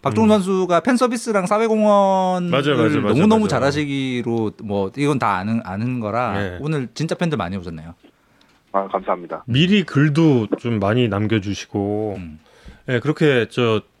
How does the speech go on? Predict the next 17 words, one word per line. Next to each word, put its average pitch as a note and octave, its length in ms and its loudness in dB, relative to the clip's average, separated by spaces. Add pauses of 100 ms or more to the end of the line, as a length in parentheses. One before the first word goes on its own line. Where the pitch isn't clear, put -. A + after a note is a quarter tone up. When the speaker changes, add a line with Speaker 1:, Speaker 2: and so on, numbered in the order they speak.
(800)
Speaker 2:
팬 G3 120 4
서비스에 G3 500 2
대해서 C#3+ 340 4
진심으로 E3 640 4
다가가는 A#2+ 540 2
이유는 G#2 1080 -4 (480)
뭘까요? F2+ 540 -2 (1120)
Speaker 3:
그 C#3 320 2
예전에 D3 560 -2
얘기한 A2 320 -10
적이 G#2+ 140 -10
있는데 G2+ 300 -14
이제 G2 260 -14 (100)
저도 C3+ 560 0 (240)
누군가의 C#3+ 380 -8
팬이었던 G#3 480 -8
적이 A2+ 160 -6